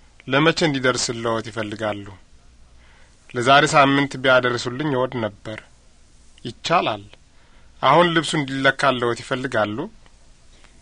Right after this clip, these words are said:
አዎን፣ ይለኩልኝ። እጄ ረጅም ስለሆነ እጅጌውን ረጅም ያድርጉልኝ። ደግሞ የኮቱ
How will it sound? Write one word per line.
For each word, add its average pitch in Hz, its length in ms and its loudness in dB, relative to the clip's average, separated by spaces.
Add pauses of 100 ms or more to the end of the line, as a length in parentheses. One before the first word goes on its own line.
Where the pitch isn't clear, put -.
(1300)
አዎን፣ 135 420 6
ይለኩልኝ። 113 640 0 (1000)
እጄ 143 200 -2 (120)
ረጅም 165 360 2
ስለሆነ 131 440 4 (300)
እጅጌውን 135 540 2
ረጅም 135 340 2
ያድርጉልኝ። 110 600 -4 (760)
ደግሞ 127 340 2
የኮቱ 139 360 2